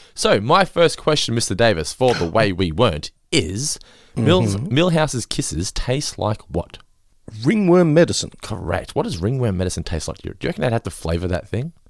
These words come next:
Speaker 2: Ringworm medication you actually rub on your body. I don't
Speaker 1: That's
Speaker 2: think
Speaker 1: what
Speaker 2: you
Speaker 1: I
Speaker 2: actually
Speaker 1: thought, yeah.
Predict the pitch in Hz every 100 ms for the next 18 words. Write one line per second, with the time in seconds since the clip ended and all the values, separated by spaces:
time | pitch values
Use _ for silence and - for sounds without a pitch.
0 | _ - - - 247 202 110 104 117 107
1 | 98 92 92 90 - 85 101 90 82 80
2 | 110 117 92 147 151 247 202 - 139 71
3 | - 127 120 80